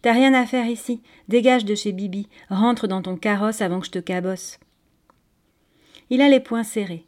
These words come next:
La fille, elle, est gênée. Le noir ne sourit plus, quatre enfants dans la glu. « Amir, Abou,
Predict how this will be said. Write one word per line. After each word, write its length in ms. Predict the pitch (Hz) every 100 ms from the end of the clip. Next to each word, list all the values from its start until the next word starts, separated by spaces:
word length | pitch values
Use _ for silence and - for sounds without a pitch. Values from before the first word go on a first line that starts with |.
| _ _ _
La 180 | 208 214
fille, 360 | 214 226 226 247
elle, 260 | 202 196 202 _ _ -
est 80 | 190
gênée. 420 | 170 180 175 151 _ _ _ _ _ _ _ _ _ _ _ _ _ _ _ _ _ -
Le 120 | 233
noir 280 | 240 262 262
ne 120 | 233
sourit 320 | 208 226 208
plus, 320 | 208 - 226 277 _ _ _
quatre 260 | - 254 -
enfants 380 | 202 185 180 175 _ _ _
dans 160 | 180 196
la 160 | 190
glu. « 260 | 175 170 170 _ _ _ _ _ _ _ _ _ _ _ _ _ _ -
Amir, 440 | 240 269 311 233 -
Abou, 400 | 240 226 285